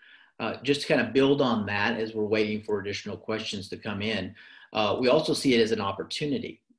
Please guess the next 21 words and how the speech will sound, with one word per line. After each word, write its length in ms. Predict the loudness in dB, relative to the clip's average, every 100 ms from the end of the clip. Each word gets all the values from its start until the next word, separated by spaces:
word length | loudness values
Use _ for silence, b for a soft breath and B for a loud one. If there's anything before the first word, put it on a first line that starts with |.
| _
because 300 | -4 -2 -2
in 80 | -4
a 40 |
physical 440 | -4 -2 -2 -2 2
meeting, 580 | 4 6 4 0 -2 -6
how 200 | -6 -4
hard 260 | -2 2 2
is 140 | 2
it 160 | -2 -4
to 80 | -8
track 400 | -6 -4 -4 -4
notes? 420 | -2 -2 -2 -6
How 420 | -4 -2 0 -2 -2
difficult 520 | -2 -4 -6 -6 -8
may 260 | -8 -2 0
it 180 | 0 -2
be 200 | -6 -6
to 140 | -8
understand 560 | -8 -8 -8 -8 -8 -8
people's 320 | -8 -8 -14 -14
participation? 880 | -10 -8 -10 -6 -4 -4 -6 -10